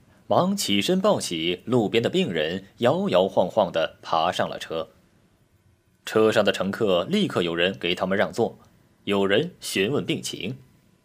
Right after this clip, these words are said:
司机关上车门，车又开了。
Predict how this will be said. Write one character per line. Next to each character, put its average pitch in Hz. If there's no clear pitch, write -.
司 110
机 101
关 104
上 87
车 131
门， 92
车 85
又 85
开 104
了。 -